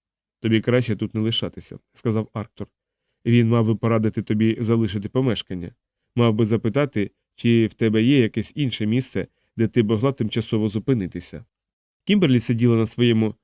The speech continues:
засмальцьованому дивані посеред заваленої різноманітним непотребом вітальні. Тепер, коли вона припинила марні спроби пояснити ситуацію поліцейському, її погляд знову потьмянів.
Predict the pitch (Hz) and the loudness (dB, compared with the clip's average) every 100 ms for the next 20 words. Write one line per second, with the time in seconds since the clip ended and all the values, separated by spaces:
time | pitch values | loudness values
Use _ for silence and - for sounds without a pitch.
0 | _ 113 - 123 110 123 113 113 110 107 | _ -4 0 0 2 0 2 0 0 0
1 | 135 165 117 113 117 117 104 117 127 123 | 0 0 0 -2 -2 -2 0 0 4 4
2 | 113 110 - _ 120 113 120 120 120 - | 2 0 -4 _ 0 2 2 2 0 0
3 | 117 113 120 117 110 113 110 147 95 90 | 0 0 0 0 0 0 0 -2 -6 -6
4 | 98 - _ _ _ _ - 123 214 - | -10 -14 _ _ _ _ -2 2 2 2
5 | 131 127 123 120 123 117 127 117 113 117 | 4 4 2 2 0 2 2 2 2 2
6 | 110 113 - 117 107 101 - _ - 127 | 0 -2 -2 -2 0 -2 -6 _ 0 0
7 | 120 117 110 - 110 120 110 113 104 120 | 2 -2 -4 -8 -4 -2 -2 -4 -2 -4
8 | 120 170 175 - 95 101 _ _ - 208 | -2 -4 -4 -4 -6 -6 _ _ -2 -2
9 | - 165 156 117 120 143 123 110 117 110 | 0 0 2 0 0 0 0 -4 -4 -2
10 | 98 87 | -4 -8